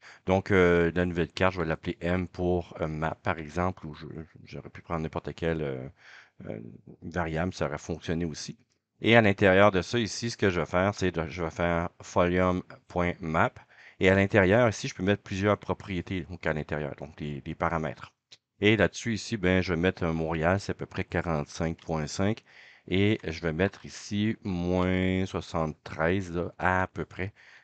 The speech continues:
Donc, c'est peut-être pas très, euh, précis, mais c'est juste pour, euh, zoomer, euh, ma carte, donc de faire un, un premier, un premier affichage général de ma carte. Et ici, il me dit Zoom Start, donc autrement dit le,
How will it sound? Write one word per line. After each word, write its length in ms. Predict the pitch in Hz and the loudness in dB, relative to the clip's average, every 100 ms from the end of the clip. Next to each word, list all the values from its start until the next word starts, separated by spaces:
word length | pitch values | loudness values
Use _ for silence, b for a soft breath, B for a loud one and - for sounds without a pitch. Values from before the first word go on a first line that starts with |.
| B | B
Donc, 200 | - 95 | -16 -16
c'est 180 | - - - | -14 -16 -12
peut-être 160 | 73 | -12
pas 180 | - 80 | -8 -10
très, 340 | - - 87 | -10 -6 -2
euh, 460 | 82 71 69 69 67 69 | -2 -2 -6 -8 -12 -16
précis, 480 | - - 95 - 165 | -12 -6 -6 -4 -2
mais 280 | 143 113 120 | 2 2 2
c'est 240 | - - 87 | -4 -2 -2
juste 280 | 82 104 - | 0 -4 -4
pour, 580 | - 95 95 - - _ 80 | 0 2 2 0 -16 _ -8
euh, 300 | 76 73 73 76 - _ 95 | -6 -6 -8 -12 -18 _ -12
zoomer, 460 | 87 92 92 95 | -6 -2 0 2
euh, 180 | 98 76 | 0 -2
ma 160 | 76 80 | -4 -2
carte, 260 | 101 - - | -2 -2 -8
donc 200 | 73 - | -10 -10
de 60 | |
faire 260 | 71 82 82 | -8 -6 -4
un, 160 | 78 71 B B B - | -6 -10 B B B -8
un 140 | 85 | -8
premier, 380 | - 87 85 85 | -4 -2 0 0
un 320 | 82 76 73 92 | 0 -2 -6 -12
premier 280 | - 98 98 87 | -4 2 2 2
affichage 400 | 85 - 98 87 | -2 0 0 0
général 400 | 85 82 87 92 | 0 2 2 2
de 80 | |
ma 180 | 82 78 | 0 -2
carte. 240 | - 117 - B B B B | 0 0 0 B B B B
Et 180 | 110 113 | 2 2
ici, 300 | 95 - 123 | 2 0 2
il 60 | 117 | 2
me 40 | |
dit 380 | 85 104 117 98 | 2 0 2 2
Zoom 320 | 87 107 113 | 0 0 0
Start, 380 | 98 92 92 117 | 0 2 4 2
donc 220 | 85 85 - | -2 -4 -4
autrement 380 | - 90 85 | -4 0 2
dit 200 | 82 82 95 | 0 -2 -2
le, 460 | 87 87 85 78 | 0 2 0 -2